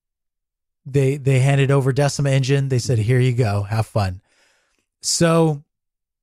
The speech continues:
that's cool. What that tells us is that there is some game that is using the Decima engine that is playable on the PlayStation five. So what's the speculation, right?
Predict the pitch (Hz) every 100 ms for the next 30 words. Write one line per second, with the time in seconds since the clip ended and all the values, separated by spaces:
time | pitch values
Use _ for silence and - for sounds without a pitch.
0 | _ _ _ _ _ _ 151 147 - 254
1 | 123 107 147 151 165 160 170 196 233 170
2 | 143 208 131 151 - 165 165 147 - -
3 | 165 190 175 220 175 165 147 143 120 147
4 | 151 151 139 117 120 175 - 180 180 180
5 | 180 147 139 127 117 - 165 170 143 139
6 | 127 135 131 143 127 107 127 85 87 _
7 | _ _ _ - - 220 196 180 170 _
8 | 143 170 - 175 - 190 160 175 214 233
9 | - 135 139 165 196